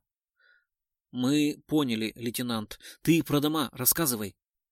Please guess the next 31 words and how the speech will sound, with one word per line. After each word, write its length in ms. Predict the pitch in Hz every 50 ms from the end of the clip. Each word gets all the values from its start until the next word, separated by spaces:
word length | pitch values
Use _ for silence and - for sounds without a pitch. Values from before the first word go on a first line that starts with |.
| _ _ _ _ _
прервал 480 | - 220 220 208 196 185 202 208 190 - -
Стас 400 | - - - 147 147 143 - -
участкового. 760 | - - - - - - - 139 123 117 110 107 104 104 - _ _ _ _ _ _ _ _ _ _ -
«У 120 | 139 143
какого 440 | - - 151 - 185 180 160 147 131
дома 360 | 113 107 151 196 196 165 123 -
расположение 720 | - 120 117 - - 127 127 127 120 156 175 170 165 147
самое 380 | - - 135 139 139 139 139 135
выгодное, 600 | 113 123 151 143 135 120 113 113 113 110 110 - - - - - -
какой 280 | - 123 - 175 170 -
самый 340 | - 160 151 151 156 151
крепкий, 420 | - - 151 156 143 - - - 110
вот 220 | 101 117 147 151
что 180 | - - - 147
нас 160 | 139 - -
интересует». 640 | 131 113 131 123 123 - - 123 113 107 92 - - _ _ _ _ _ _ _ _ _ - - - - - _ -
«Виноват, 360 | 113 139 185 220 240 226 -
товарищ 260 | - 170 156 147 -
полковник, 560 | - 147 143 - - 147 131 113 120 113 -
но 160 | 151 165 185 170
в 40 |
этом 220 | 190 185 180 180 170
вопросе 420 | 180 160 - 202 226 202 - 151
я 140 | 143 156 160
вам 240 | 160 170 165 151 - -
вряд 300 | - 123 156 160 135 123
ли 80 | 120
помогу». 460 | 110 123 117 120 117 113 113 104 - _ _ _ _ _ _ _ _ _ _ _ _ _
«Это 240 | - 113 104 - 113
как 200 | - - 127 107
же? 180 | 101 104 101